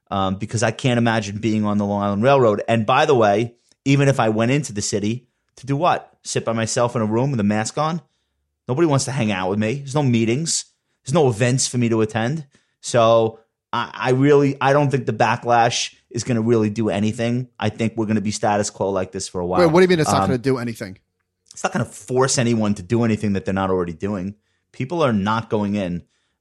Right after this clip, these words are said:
Speaker 1: um, to
Speaker 2: But
Speaker 1: their
Speaker 2: what if, but,
Speaker 1: offices.
Speaker 2: but what if companies leave those people behind? They say, "Okay, you don't wanna come in? That's fine.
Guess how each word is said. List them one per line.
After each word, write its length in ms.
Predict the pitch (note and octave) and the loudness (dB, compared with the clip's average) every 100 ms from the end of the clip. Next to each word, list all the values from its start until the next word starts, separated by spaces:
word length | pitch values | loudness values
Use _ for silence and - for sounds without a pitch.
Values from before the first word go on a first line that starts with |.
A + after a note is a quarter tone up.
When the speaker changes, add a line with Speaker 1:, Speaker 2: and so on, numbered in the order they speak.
| _ | _
Speaker 1:
um, 400 | F#2 F2+ F#2 F#2 | -6 -4 -4 -6
to 140 | - - | -4 0
Speaker 2:
But 40 | |
Speaker 1:
their 60 | F3 | 2
Speaker 2:
what 100 | G#3 | 2
if, 100 | - | 2
but, 60 | F3 | 2
Speaker 1:
offices. 200 | F3 - | 2 2
Speaker 2:
but 100 | E3 | 2
what 80 | F3 | 2
if 140 | - | 0
companies 420 | E3+ D#3 C#3+ A#2+ | -2 -2 -2 -2
leave 140 | C#3+ C3+ | -2 -2
those 120 | C3 | -2
people 220 | D3+ B2 | -4 -6
behind? 320 | A2 B2+ A#2+ | -8 -8 -6
They 60 | A#2 | -6
say, 120 | C#3+ | -4
"Okay, 380 | C#3 G#3 D#3+ F3+ - _ _ | -2 0 2 0 -4 _ _
you 80 | C#3+ | 0
don't 100 | E3 | 2
wanna 180 | E3+ E3+ | 2 0
come 160 | E3+ | 0
in? 180 | F3+ G3+ - | -2 -2 -4
That's 160 | D3 | -4
fine. 240 | - D3+ | 0 -2